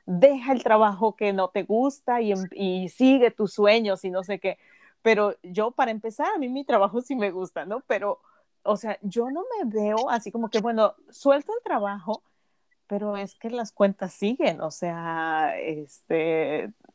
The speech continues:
necesito, eh, eh, generar ingresos, ¿no? Y no me puedo dar en este momento el lujo de decir, "Oh, pues, dejo todo y me,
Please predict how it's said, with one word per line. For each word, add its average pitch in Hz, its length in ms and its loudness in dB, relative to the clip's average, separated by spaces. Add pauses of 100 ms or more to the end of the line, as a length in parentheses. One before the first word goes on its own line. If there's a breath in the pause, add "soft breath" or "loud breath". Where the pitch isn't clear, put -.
(120)
necesito, 185 1300 4
eh, 175 160 4 (100)
eh, 165 460 0
generar 165 600 2
ingresos, 170 800 4
¿no? 190 200 4
Y 226 100 2
no 196 120 4
me 226 120 -4
puedo 226 380 2
dar 180 240 2
en 165 160 -8
este 170 240 -10
momento 202 400 -6
el 175 80 -2
lujo 220 320 0
de 202 160 0
decir, 196 300 -6 (340 loud breath)
"Oh, 277 220 6
pues, 285 260 -4 (100)
dejo 330 500 0
todo 359 380 -4
y 233 120 -6
me, 214 140 -4